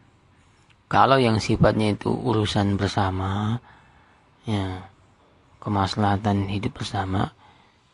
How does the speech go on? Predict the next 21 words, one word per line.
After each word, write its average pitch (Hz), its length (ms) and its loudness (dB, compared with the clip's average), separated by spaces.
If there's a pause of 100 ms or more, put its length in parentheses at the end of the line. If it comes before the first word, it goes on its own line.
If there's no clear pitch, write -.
perlu 175 560 4
didiskusi, 117 720 2 (640)
diskusinya, 110 880 2
dicarikan 110 960 0
solusinya. 98 880 -6 (720)
Lain 110 320 4
halnya 127 400 4
kalau 107 240 4
itu 120 160 0
apa? 120 240 2 (560)
Urusan 123 320 4
priba-, 123 320 4 (640)
pribadi 147 880 2 (240)
yang 139 160 2
memang 180 480 2
nggak 135 160 6
ada 147 80 8
sangkut 160 320 4
pautnya 180 320 6
dengan 180 640 2
apa, 185 400 2